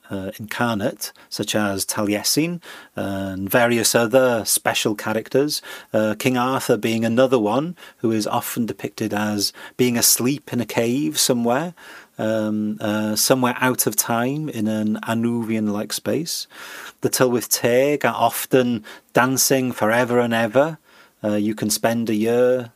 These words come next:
there when in reality you've only experienced a day passing. So all of these clues lead us to this interpretation that Anofn could be the realm of immortal souls, that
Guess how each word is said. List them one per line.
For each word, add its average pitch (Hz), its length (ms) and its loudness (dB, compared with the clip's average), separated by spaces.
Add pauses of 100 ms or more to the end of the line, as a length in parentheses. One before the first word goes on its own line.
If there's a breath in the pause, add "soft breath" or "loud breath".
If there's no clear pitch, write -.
(100)
there 131 480 2
when 117 180 0
in 110 460 -2
reality 117 520 0
you've 110 260 -2
only 113 160 0
experienced 107 640 -2
a 101 40 -6
day 113 360 -2
passing. 147 500 -6 (960 loud breath)
So 160 140 6
all 208 280 10
of 170 160 6
these 160 280 4
clues 147 800 4
lead 131 460 2
us 110 360 2
to 107 680 0
this 107 800 -2 (200)
interpretation 113 1120 0
that 110 300 -2
Anofn 123 540 2
could 113 320 -2
be 104 400 0 (400 loud breath)
the 127 140 6
realm 135 320 6
of 117 100 0
immortal 113 480 0
souls, 87 800 -2 (500 loud breath)
that 160 220 6